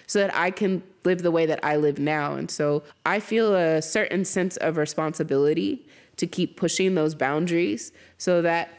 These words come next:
ten, twenty, thirty years from now, the generations that come, yeah,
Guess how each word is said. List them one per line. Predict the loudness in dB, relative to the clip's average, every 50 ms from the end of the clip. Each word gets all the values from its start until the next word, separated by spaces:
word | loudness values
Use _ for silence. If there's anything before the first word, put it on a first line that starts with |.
| -20 -12
ten, | -6 -2 -2 0 0 0 -2
twenty, | -2 -2 -2 0 0 0 -2
thirty | 0 0 -2 0 0 0
years | 2 2 2 0 0 -2
from | -4 -2 -2
now, | -2 -2 -2 -2 -4 -6 -8 -14 _ -8
the | -2 -2 0 0
generations | 0 0 0 2 2 0 0 -2 -2 -2 -4
that | -6 -6
come, | -4 -4 -2 -2 0 0
yeah, | 0 0 0 0 -2 -4